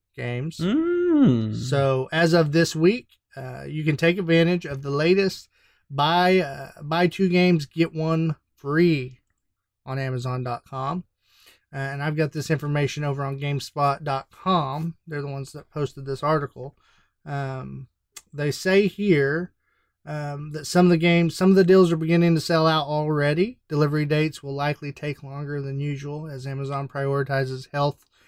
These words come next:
Speaker 1: and household goods right now, um, over, you know, games and things like that, which is
Speaker 2: Right,
Speaker 1: understandable.
Speaker 2: right.
Speaker 1: Um, so you wanna make sure, uh,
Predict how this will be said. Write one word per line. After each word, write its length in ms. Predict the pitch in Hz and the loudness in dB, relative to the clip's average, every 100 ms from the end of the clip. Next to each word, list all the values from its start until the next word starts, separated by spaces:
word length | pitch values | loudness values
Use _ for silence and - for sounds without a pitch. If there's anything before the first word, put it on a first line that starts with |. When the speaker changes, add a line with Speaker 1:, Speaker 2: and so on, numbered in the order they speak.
| _ - | _ -8
Speaker 1:
and 100 | 139 | -4
household 520 | 143 139 147 139 139 | -2 -2 -4 -6 -2
goods 280 | 151 160 170 | 0 0 2
right 200 | 165 180 | 0 0
now, 260 | 190 208 - _ _ _ _ _ | -4 -6 -12 _ _ _ _ _
um, 360 | 135 131 131 135 | -14 -12 -12 -8
over, 400 | 135 131 131 135 _ | -6 -4 -4 -6 _
you 100 | 139 | -8
know, 100 | 127 | -8
games 360 | 123 131 131 120 | -6 -4 -4 -6
and 80 | 120 | -8
things 200 | 123 120 | -10 -12
like 160 | 127 - | -16 -10
that, 220 | 127 147 | -8 -6
which 160 | 156 156 | -6 -4
is 80 | |
Speaker 2:
Right, 60 | 147 | -2
Speaker 1:
understandable. 500 | 135 127 113 113 120 | 2 4 4 2 0
Speaker 2:
right. 200 | 113 98 - _ _ _ _ | -2 -2 -8 _ _ _ _
Speaker 1:
Um, 480 | 147 147 139 135 139 | -2 2 2 0 -8
so 120 | - 160 | -2 0
you 120 | 151 | 4
wanna 260 | 160 156 156 | 4 4 0
make 240 | 156 151 | -4 -4
sure, 640 | - 160 156 151 147 143 143 | -2 2 4 6 4 2 -4
uh, 320 | 135 127 | -8 -10